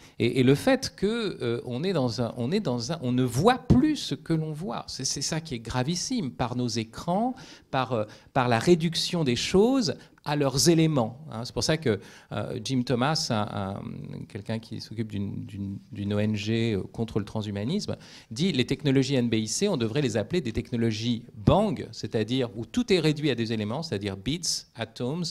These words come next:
euh, neurones et gènes. » Donc au lieu de voir les formes, on ne voit plus que des éléments, et dès que vous réduisez à des éléments, vous avez d'une seulement, euh, vous voulez avoir tous les éléments qui sont les bons,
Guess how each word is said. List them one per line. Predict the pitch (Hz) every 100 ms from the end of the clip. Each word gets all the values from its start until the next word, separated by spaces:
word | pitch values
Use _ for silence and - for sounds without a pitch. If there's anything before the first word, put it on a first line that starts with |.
| - - _ _ 98
euh, | 107
neurones | 117 127 120 123 185 123 - - _ _ _ -
et | 117
gènes. » | 123 107 120 92 90 - _ _ _ _ _ _ _ _ _ _ _
Donc | 139 156
au |
lieu | 202 247
de | 185
voir | 147 185 139
les | 131
formes, | - 254 294 220 -
on |
ne | 156
voit | 160
plus | 147 220
que | 156
des | 143
éléments, | 131 131 233
et | 175
dès | 170
que |
vous | 170
réduisez | 180 160 156
à | 156
des | 139 135
éléments, | 123 131 220 285 - - _
vous | 131
avez | 147 139
d'une | 120 170
seulement, | 196 190 180 170 143 - - -
euh, | 69
vous | 113 117
voulez | 113 135
avoir | 120 120 -
tous | -
les | 165 135
éléments | 139 135 135 131
qui | 131
sont | 117 117
les | 113
bons, | 110 202